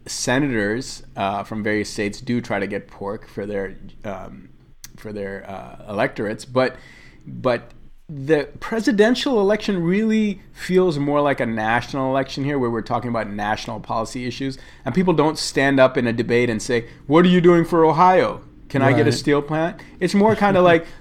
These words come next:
Speaker 1: wh-, while they do ask for things that are protectionist,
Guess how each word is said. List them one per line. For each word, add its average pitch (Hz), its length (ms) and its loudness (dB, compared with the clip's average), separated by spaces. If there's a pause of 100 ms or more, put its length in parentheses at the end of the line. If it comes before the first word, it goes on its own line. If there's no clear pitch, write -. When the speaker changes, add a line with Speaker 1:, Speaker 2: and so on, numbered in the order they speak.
(140)
Speaker 1:
wh-, 165 440 4
while 160 240 6
they 160 120 6
do 196 200 4
ask 170 300 6
for 165 100 -4
things 156 360 -2
that 143 100 2
are 135 80 0
protectionist, 135 840 -4